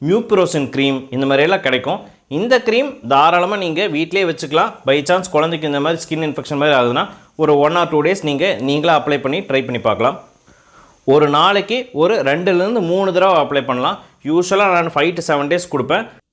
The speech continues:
But இந்த மாதிரி நீங்க அப்ளை பண்ணீங்கன்னா, உண்மையாவே அது ஸ்கின் இன்ஃபெக்ஷன்னு தெரிஞ்சாதான் அப்ளை பண்ணும். வேற ஏதாவது பிரச்சனைக்கு நீங்க வந்து தப்பான ட்ரீட்மெண்ட் கொடுத்தீங்கன்னா, அந்த பிரச்சனை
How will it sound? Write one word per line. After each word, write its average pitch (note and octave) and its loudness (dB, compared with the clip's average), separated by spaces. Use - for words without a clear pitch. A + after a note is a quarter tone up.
But C#3+ 0
இந்த C#3 0
மாதிரி G#3+ 2
நீங்க D3+ 2
அப்ளை G3 0
பண்ணீங்கன்னா, C#3+ -2
உண்மையாவே F3+ 2
அது E3 0
ஸ்கின் G3 -4
இன்ஃபெக்ஷன்னு F#3+ -4
தெரிஞ்சாதான் F#3 2
அப்ளை C#3+ -2
பண்ணும். D#3 -4
வேற C3 2
ஏதாவது A3+ 0
பிரச்சனைக்கு G3 -4
நீங்க F#3 -4
வந்து E3+ -4
தப்பான F3+ 0
ட்ரீட்மெண்ட் D#3+ -4
கொடுத்தீங்கன்னா, C#3+ -2
அந்த C#3 -6
பிரச்சனை C3 -6